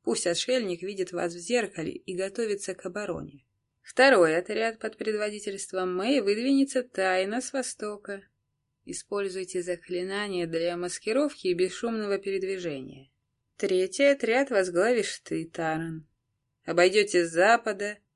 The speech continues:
Держитесь вне поля зрения отшельника как можно дольше. Четвертый отряд под моим командованием подберется незаметно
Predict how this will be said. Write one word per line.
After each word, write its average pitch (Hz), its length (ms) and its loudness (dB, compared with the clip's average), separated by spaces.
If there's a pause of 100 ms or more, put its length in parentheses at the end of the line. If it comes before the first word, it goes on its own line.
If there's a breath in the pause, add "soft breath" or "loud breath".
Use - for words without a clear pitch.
(300)
Держитесь 311 880 2
вне 262 480 2
поля 233 380 2
зрения 208 760 -4
отшельника 185 840 -4
как 202 300 -8
можно 202 500 -4
дольше. 185 720 -6 (720)
Четвертый 170 720 4
отряд 196 420 0
под 160 160 -2
моим 175 380 4
командованием 165 840 0
подберется 262 640 -2
незаметно 185 880 0